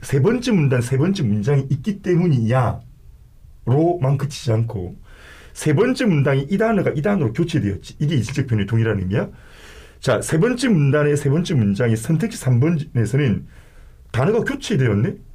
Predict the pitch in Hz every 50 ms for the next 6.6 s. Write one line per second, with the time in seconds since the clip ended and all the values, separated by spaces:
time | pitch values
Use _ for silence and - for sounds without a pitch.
0 | - - - - - - - - - - 196 196 226 277 285 240 156 123 104 110
1 | 156 - - - 208 - - - 220 160 131 107 90 92 87 - - - - -
2 | - - - - - 220 240 233 220 254 226 208 175 147 143 135 127 135 127 117
3 | - 147 147 151 - - - - - 247 240 196 190 170 147 143 135 - - 131
4 | 139 147 147 131 131 131 110 104 147 151 151 - - - - - - 120 113 117
5 | - - 247 - 226 196 - - 143 160 147 - 123 120 113 117 120 101 113 113
6 | 117 113 - 104 98 - - 117 - - -